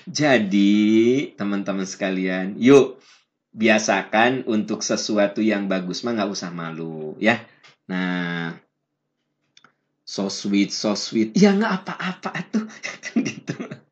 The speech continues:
Masa muji istri lebay dot com, muji suami lebay dot com, kan gitu. Saya bilang ya ke temen teh, "Eh, Ari, kamu sok muji ka istri." "Wah, lebay lah, untuk kudu ya.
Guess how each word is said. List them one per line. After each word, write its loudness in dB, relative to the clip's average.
Masa 6
muji 4
istri 2
lebay 6
dot 4
com, 0
muji 2
suami 4
lebay 2
dot 2
com, 0
kan 4
gitu. 0
Saya 2
bilang 2
ya 2
ke -2
temen -4
teh, -2
"Eh, 0
Ari, 0
kamu -2
sok 0
muji 0
ka 2
istri." -2
"Wah, -6
lebay -2
lah, -2
untuk -20
kudu -8
ya. -10